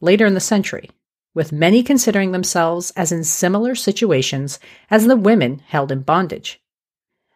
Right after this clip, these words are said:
Now, while that might seem like a hyperbolic comparison when taking the wider lens, the women of the time felt the denial of autonomy and suffrage mirrored the experiences of their enslaved sisters.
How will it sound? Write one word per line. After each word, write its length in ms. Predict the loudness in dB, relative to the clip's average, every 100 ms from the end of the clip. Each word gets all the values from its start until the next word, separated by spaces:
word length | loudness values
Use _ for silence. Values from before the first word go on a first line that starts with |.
| 2
Now, 280 | 4 4 4
while 220 | 4 4
that 200 | 4 2
might 220 | 2 0
seem 420 | -2 0 0 0
like 240 | 0 0 0
a 20 |
hyperbolic 680 | -2 -2 -2 2 4 2 0
comparison 680 | -2 0 0 0 -2 -6 -4
when 160 | -6
taking 380 | -4 -2 0 0
the 100 | 0
wider 460 | 0 0 2 0 -2
lens, 480 | -6 -12 -12 -12 -12 -20 -20 -20 _ 0
the 80 |
women 400 | 2 4 4 4
of 120 | 2 0
the 80 |
time 560 | -2 -4 -6 -6 -8 -14
felt 280 | -6 0 0
the 80 | 0
denial 600 | 0 2 2 2 2 0
of 180 | 0 0
autonomy 640 | -2 -8 -2 0 0 -4 -8
and 140 | 0 0
suffrage 680 | 2 -2 -2 -4 -6 -10 -12
mirrored 400 | -4 2 4 4
the 100 | 2
experiences 840 | -4 -4 -4 -2 -2 -4 -4 -4 -4
of 200 | -6 -2
their 140 | -2
enslaved 500 | -2 -4 -2 -2 -2
sisters. 640 | -4 -4 -6 -8 -14 -14